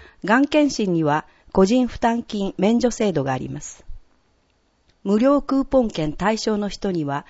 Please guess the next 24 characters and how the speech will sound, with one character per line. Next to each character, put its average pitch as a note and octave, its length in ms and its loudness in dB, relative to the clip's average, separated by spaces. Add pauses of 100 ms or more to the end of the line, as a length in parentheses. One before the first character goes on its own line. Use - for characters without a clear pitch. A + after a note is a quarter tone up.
(300)
五 - 140 6
月 G#3+ 280 0
上 G3 220 2
旬 G#3+ 220 0
に F#3 260 -4 (260)
ク B3+ 140 2
ー B3+ 60 0
ポ B3+ 160 2
ン G#3+ 80 -4
券 D3+ 200 -4
と C#3 280 -4
案 A3+ 220 2
内 B3+ 200 2
文 D#3 280 -4
を - 180 -6 (280)
個 F3 120 -2
別 G#3 260 2
に G#3 160 0
郵 G3 60 0
送 E3+ 180 2
し D#3 140 -6
ま D3+ 80 -4
し - 100 -12
た。 - 160 -8